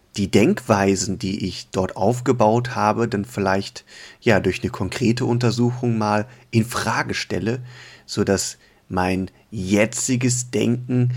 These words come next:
sich dann anders auf meine Zukunft auswirken kann. Die Frage ist, wie mache ich das? Und das vers-, funktioniert ganz gut mit einer einfachen Methode, indem man sich,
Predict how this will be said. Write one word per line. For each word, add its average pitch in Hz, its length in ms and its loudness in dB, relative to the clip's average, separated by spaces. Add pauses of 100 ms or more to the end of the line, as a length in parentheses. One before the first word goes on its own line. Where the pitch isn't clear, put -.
(140)
sich - 300 -4
dann 117 220 0 (100)
anders 143 760 2
auf 101 260 -2
meine 101 340 -2
Zukunft 123 640 -2
auswirken - 680 -4
kann. - 280 -12 (720)
Die 117 60 -4
Frage 139 380 0
ist, - 260 -2 (220)
wie 123 120 4
mache 151 300 -2
ich - 140 -12
das? - 320 -12 (540)
Und 120 160 6
das 127 120 6
vers-, 131 280 0 (280)
funktioniert 143 640 2
ganz 131 260 -2
gut - 240 -2
mit 135 120 2
einer 120 140 2
einfachen 127 480 -2
Methode, 120 500 2
indem 120 320 0
man 107 160 0
sich, 104 260 -4